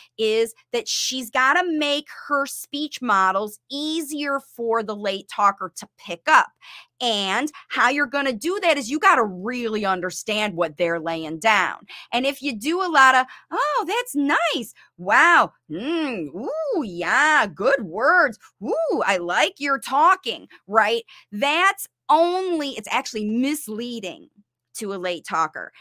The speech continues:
It makes them believe, because remember, they in their head have a visual of what they're saying with this indiscriminate speech.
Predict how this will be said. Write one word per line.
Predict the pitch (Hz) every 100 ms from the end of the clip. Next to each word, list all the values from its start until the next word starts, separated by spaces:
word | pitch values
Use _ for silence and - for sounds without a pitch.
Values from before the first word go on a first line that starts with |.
| - -
It | 294
makes | 294 330 - -
them | 330 311
believe, | 285 277 370 294
because | 294 339
remember, | 302 311 294
they | 254 214 302 359 381
in | 349
their | 311 294
head | 285 254 214 190
have | 196 202 220 226
a | 220
visual | 170 196 185 185 175 160
of | 156 147
what | 170 175 175
they're | 180 170
saying | - - 185 175 160 90 71 _ _ _ _
with | 185 185 -
this | 185 - - _ _
indiscriminate | 233 233 208 - - 202 196 180 151 -
speech. | - - 165 131 - - -